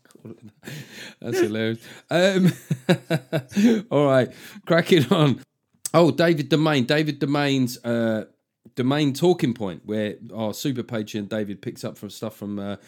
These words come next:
last week's show. I was talking about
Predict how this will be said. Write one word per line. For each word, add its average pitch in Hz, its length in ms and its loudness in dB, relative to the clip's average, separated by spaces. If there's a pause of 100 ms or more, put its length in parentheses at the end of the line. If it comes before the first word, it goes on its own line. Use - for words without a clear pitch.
(280)
last 123 300 -2
week's 117 180 -2
show. 131 340 -4
I 151 80 -4
was 160 140 -4
talking 226 340 -2
about 165 480 -2